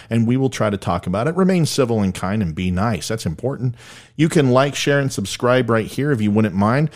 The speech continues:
That little red envelope on YouTube allows you to follow and subscribe. And also, you can hit the like and follow button on Facebook to get all my updates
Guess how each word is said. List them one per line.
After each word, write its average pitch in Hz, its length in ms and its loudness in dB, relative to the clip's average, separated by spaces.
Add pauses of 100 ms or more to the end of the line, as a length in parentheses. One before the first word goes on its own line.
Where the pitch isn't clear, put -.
(200)
That 110 160 -2
little 120 160 2
red 110 160 0
envelope 107 400 0
on 98 160 2
YouTube 101 380 0
allows 92 320 -2
you 95 100 -4
to 90 160 -8
follow 87 320 -4
and 82 100 -6
subscribe. 143 560 -2
And 131 120 -2
also, 147 260 0
you 143 100 2
can 135 120 -4
hit 135 140 -2
the 127 60 -4
like 131 280 0
and 120 100 -4
follow 127 220 2
button 120 240 -2
on 104 160 0
Facebook 151 480 -2
to 117 60 -6
get 110 120 0
all 107 160 0
my 101 140 0
updates 143 440 -2